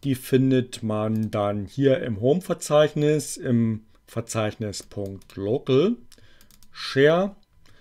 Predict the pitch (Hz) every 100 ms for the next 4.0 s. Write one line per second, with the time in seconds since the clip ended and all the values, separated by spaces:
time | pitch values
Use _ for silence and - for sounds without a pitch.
0 | - _ - - 123 131 131 127 113 110
1 | 101 - - 139 156 180 185 _ _ _
2 | - 123 127 123 113 113 - 107 - -
3 | 110 127 151 - 92 - - 123 143 151